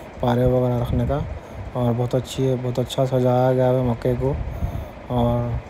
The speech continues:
काले, कारीगरी तो माशाल्लाह बहुत अच्छी है भाई, भाई की जो भी बना है माशाल्लाह बहुत बेहतरीन बना है।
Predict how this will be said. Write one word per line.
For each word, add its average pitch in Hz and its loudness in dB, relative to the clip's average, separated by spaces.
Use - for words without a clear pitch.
काले, 123 2
कारीगरी 131 2
तो 135 0
माशाल्लाह 123 0
बहुत 123 0
अच्छी 127 -2
है 127 4
भाई, 127 2
भाई 117 2
की 135 -2
जो 123 2
भी 135 4
बना 127 2
है 143 0
माशाल्लाह 123 -2
बहुत 131 0
बेहतरीन 123 0
बना 117 0
है। 147 -4